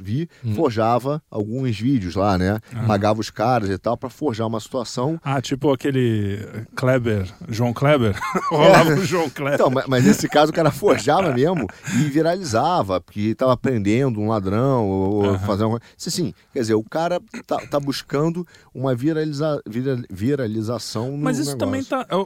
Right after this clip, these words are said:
Speaker 3: o pessoal tá começando a filtrar um pouco mais, não?
Speaker 1: Não sei, a gente, a, é o que eu chamo, o, o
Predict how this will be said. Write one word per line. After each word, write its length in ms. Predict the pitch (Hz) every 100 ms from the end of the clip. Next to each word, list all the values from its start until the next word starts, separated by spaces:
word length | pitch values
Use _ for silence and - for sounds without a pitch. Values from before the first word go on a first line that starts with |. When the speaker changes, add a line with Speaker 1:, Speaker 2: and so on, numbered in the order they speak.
| 180
Speaker 3:
o 40 |
pessoal 320 | 175 180 196
tá 200 | - 208
começando 420 | - 196 180 190
a 60 | 190
filtrar 420 | - 247 - 139
um 80 | 139
pouco 240 | - 143
mais, 260 | 165 117 104
não? 220 | 143 185 - _ -
Speaker 1:
Não 120 | 392
sei, 320 | - 156 135
a 40 | 113
gente, 320 | 131 139 170
a, 400 | 107 117 107 101
é 20 |
o 40 | 107
que 100 | 151
eu 40 |
chamo, 220 | 131 107 95
o, 680 | 98 113 107 98 92 92
o 20 | 98